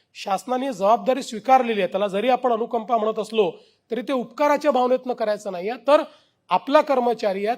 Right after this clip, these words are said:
त्याच्या घरी जर एखादा अपघात झाला तर त्याच्या घराची काळजी घेणं ही आपल्या सरकारची जबाबदारी आहे, या भावनेतनं आपण हे केलं पाहिजे. आणि म्हणूनच ही सगळे बदल आपण जे घडवले त्या बदलांमुळे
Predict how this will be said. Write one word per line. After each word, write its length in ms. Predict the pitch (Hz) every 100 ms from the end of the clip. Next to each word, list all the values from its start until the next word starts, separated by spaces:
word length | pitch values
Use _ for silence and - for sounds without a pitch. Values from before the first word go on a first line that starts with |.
| -
त्याच्या 280 | 190 269
घरी 220 | 277 269 269
जर 160 | 262
एखादा 320 | 247 233 226
अपघात 320 | 220 165 190 208
झाला 340 | 165 160 220
तर 340 | 233 - 294 233 - _ _ _ -
त्याच्या 340 | 202 196 269
घराची 500 | 269 214 233 233 262
काळजी 360 | 269 214 185 214
घेणं 400 | 175 190 240 156 - - _ -
ही 40 |
आपल्या 300 | 214 202 277
सरकारची 540 | 262 208 185 254 254 254
जबाबदारी 560 | 185 220 247 226 226
आहे, 160 | 269 220
या 140 | 226
भावनेतनं 460 | 277 247 262 254 240
आपण 220 | 214 220
हे 60 | 220
केलं 240 | 208 185
पाहिजे. 360 | 190 175 165 254 - - - -
आणि 120 | 196
म्हणूनच 340 | 220 233 277 254 - - - - - -
ही 120 | 285
सगळे 500 | - 220 240 285 285 - - - - -
बदल 240 | 196 262
आपण 280 | 240 233 247
जे 140 | 233 247 147
घडवले 340 | 247 269 208 - - - - - - 220
त्या 240 | 240 277
बदलांमुळे 760 | 208 196 214 240 226 240 220